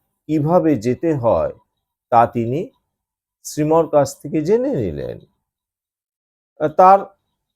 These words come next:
কাছ থেকে মায়ের এ সংবাদ পেয়ে তিনি খুব খুশি হন এবং অপর দুইজন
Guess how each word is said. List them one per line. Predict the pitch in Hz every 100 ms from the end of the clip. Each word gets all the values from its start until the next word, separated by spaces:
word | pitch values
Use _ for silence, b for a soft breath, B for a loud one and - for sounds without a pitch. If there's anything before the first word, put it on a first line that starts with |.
| _ -
কাছ | 165 160
থেকে | - 175 180
মায়ের | 156 147 147 151 151 151 _ _ _ _
এ | 131
সংবাদ | - 131 131 131 147 147 _
পেয়ে | 160 147 95 78 - _ _ _ _ _ _ _ _ _ _ _ -
তিনি | 120 123
খুব | - 165 165
খুশি | _ 165 - 190
হন | 170 185 196 196 - _ _ _
এবং | 151 165 196 160 139 - _ _ _ _ _ _ _ _ _
অপর | 143 302 196 339
দুইজন | 214 170 160 131 143